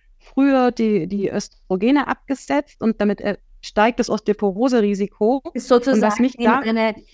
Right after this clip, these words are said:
Speaker 2: in eine beschleunigte Menopause gekommen,
Speaker 1: Richtig.
Speaker 2: kann man sagen.
Speaker 1: Genau.
Speaker 2: Ja.
Speaker 1: Genau. Also,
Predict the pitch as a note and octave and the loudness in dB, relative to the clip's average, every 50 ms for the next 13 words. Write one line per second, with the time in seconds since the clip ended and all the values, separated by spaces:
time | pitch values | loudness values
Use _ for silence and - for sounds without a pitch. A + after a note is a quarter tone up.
0 | - _ A3+ A#3+ A#3+ B3 - G#3 G#3 A3 A3+ A3+ A3+ A3 A3 G#3+ G#3+ - _ _ | -8 _ 0 0 0 0 0 -2 0 0 0 0 0 0 -2 -4 -8 -16 _ _
1 | _ _ _ _ - B3 B3 - - A#3 A#3 G#3 G3+ G#3+ A#3 B3+ C4 C4 C4 C4 | _ _ _ _ -4 -4 -4 -4 -4 -4 -2 0 2 2 2 2 2 0 0 -2
2 | - - - - A#3+ A#3 A3+ A3+ A3+ A3 - - _ _ - A3+ A3 G#3+ A3 A3 | -6 -12 -4 -2 0 2 2 2 2 0 -2 -6 _ _ -6 -2 0 0 2 2
3 | A3+ A#3 A3+ G#3+ A3 - - - F#3 F3 E3+ F3+ G3 G3 F#3+ G3+ F#3+ F#3 F#3 D#3 | 2 2 0 0 -2 -8 -12 -6 -2 0 2 2 0 -2 -2 -4 -4 -2 -2 -4
4 | D3+ - - G3+ F#3+ G3 G3+ A3 A#3 - - - G3+ F#3+ - _ - E3+ E3+ F3 | -6 -4 -4 -4 -4 -2 -6 -6 -6 -8 -8 -8 -8 -8 -8 _ -6 -6 -6 -6
5 | D#3+ - E3+ D#3+ D#3 D#3 - D#3 E3 G3+ A3 G3 F3 D#3+ E3+ - - _ - F3+ | -8 -10 -10 -10 -12 -12 -4 -2 0 0 0 0 0 -4 -6 -8 -14 _ -8 -4
6 | - C#4 C#4+ C4+ A#3 - - A#3+ C#4+ D#4+ D4+ | -2 0 0 0 -2 -2 -2 -2 -2 -2 -4